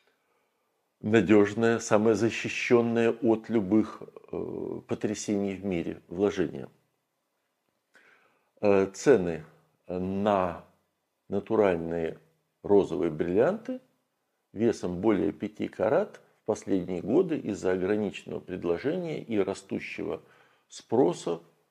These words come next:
да, растет не на проценты в год,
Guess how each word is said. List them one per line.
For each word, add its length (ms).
да, 260
растет 600
не 280
на 160
проценты 880
в 160
год, 360